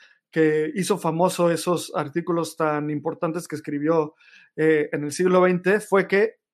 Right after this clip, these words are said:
era una teoría elegante. Simplemente funcionaba. Y eso es Bitcoin también.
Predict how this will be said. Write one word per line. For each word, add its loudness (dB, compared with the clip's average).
era 6
una 0
teoría 2
elegante. -2
Simplemente -2
funcionaba. -4
Y -2
eso 6
es 6
Bitcoin -4
también. -8